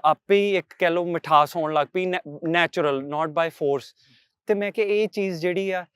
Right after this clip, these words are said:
ਇਹਨੇ, ਮੈਂ ਆਪਣੇ ਆਪ 'ਚ ਇਨਵੈਸਟ ਕੀਤਾ ਹੈ ਨਾ ਉਸ ਟਾਈਮ ਦੇ ਪ੍ਰਤੀ, ਤੇ ਕਿੰਨਾ ਉਹਦੇ ਵਿੱਚ return on investment ਮਿਲਿਆ। ਸੋ ਮੈਂ ਰੋਜ਼ ਹੀ ਉਹੀ ਚੀਜ਼ ਕਰਦਾ ਕਿ ਬਾਰ-ਬਾਰ ਆਪਣੇ ਆਪ ਨੂੰ ਸਵੇਰੇ ਉੱਠਣ ਤੋਂ ਬਾਅਦ ਸਭ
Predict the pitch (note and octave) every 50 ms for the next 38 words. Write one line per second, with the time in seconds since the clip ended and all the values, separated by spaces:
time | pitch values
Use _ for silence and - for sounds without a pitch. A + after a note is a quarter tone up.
0 | _ _ _ _ - F3 F#3 F#3+ G3+ G#3+ - - _ _ _ _ - D#3 D#3+ F#3
1 | F#3 E3 - - F#3 F#3+ F#3 F3+ F3 - - F3+ G3+ F3+ F3 E3 D#3+ E3 D#3 -
2 | - - - - D#3+ - - C3+ C3 C3+ D3+ E3+ G3 G#3+ G3 F#3 F3 - - F#3+
3 | E3+ D#3 D3+ D3+ D#3+ D#3 - D#3+ D3+ - F3+ F3 G#3 G#3+ - - G#3 F#3 F#3 F#3+
4 | G3 F#3+ F#3+ F#3+ G3 F#3 G3+ F#3+ G3+ F#3+ - G3 E3+ F#3 D#3+ G3 F3+ F3 F3 F3
5 | F3 F3 F3 F3+ - F3 E3+ E3 D3 D#3 D#3 - - - E3 D#3+ D#3 D3+ D3 C#3
6 | C3 A#2+ A2+ _ _ _ _ _ _ _ _ _ - - G#3 G#3+ A3+ A3+ F#3+ F#3+
7 | F#3 G3 G#3 G3+ G3+ A3+ A#3+ A#3+ - _ _ _ - F3+ F#3+ F#3 G#3 G3 - G3
8 | F#3 D#3+ - - D#3 C3 B2 C#3 D3 D3+ C#3+ F3 E3 E3 E3+ D#3+ _ _ _ _
9 | _ - - D#3 D#3+ F3+ F3+ E3 F3+ F3 F3 E3 D#3 - - E3+ E3 D#3+ D#3 C3+
10 | D#3 E3 D#3 - - D#3+ D3+ D#3+ D#3 D3+ C3 _ - E3 D#3 C#3 D#3 D3+ C#3+ C#3+
11 | C3+ C3+ C3+ D3 C#3+ C#3+ _ _ _ _ _ _ _ _ _ - E3 D#3+